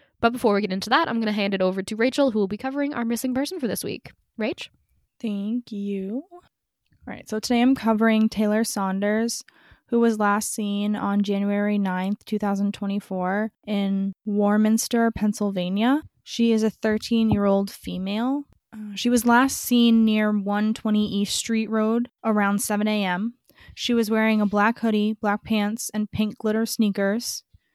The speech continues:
Speaker 2: and she may have been carrying a brown Louis Vuitton purse with a pink strap. She may travel to Philadelphia, Pennsylvania.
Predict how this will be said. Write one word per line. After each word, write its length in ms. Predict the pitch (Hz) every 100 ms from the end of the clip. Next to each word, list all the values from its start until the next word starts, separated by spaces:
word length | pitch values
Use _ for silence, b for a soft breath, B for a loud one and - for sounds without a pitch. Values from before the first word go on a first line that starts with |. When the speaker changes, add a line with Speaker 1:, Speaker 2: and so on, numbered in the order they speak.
| _ _ _ -
Speaker 2:
and 160 | 220
she 100 | 226
may 220 | 226 214 208
have 180 | 220
been 160 | 214 220
carrying 580 | - 214 208 202 202 202
a 140 | 202 196
brown 500 | 180 202 196 202 202
Louis 260 | 196 202
Vuitton 460 | 196 196 196 196 196
purse 320 | 190 190 -
with 140 | 190
a 40 | 190
pink 220 | 202 185
strap. 300 | - 175 - _ _ _ -
She 220 | - 240
may 220 | 233 226
travel 760 | 233 - 220 214 214 214 214 240 -
to 360 | 214 190 185
Philadelphia, 840 | 180 214 196 185 170 165 123 - - -
Pennsylvania. 760 | 196 185 165 151 123 170 202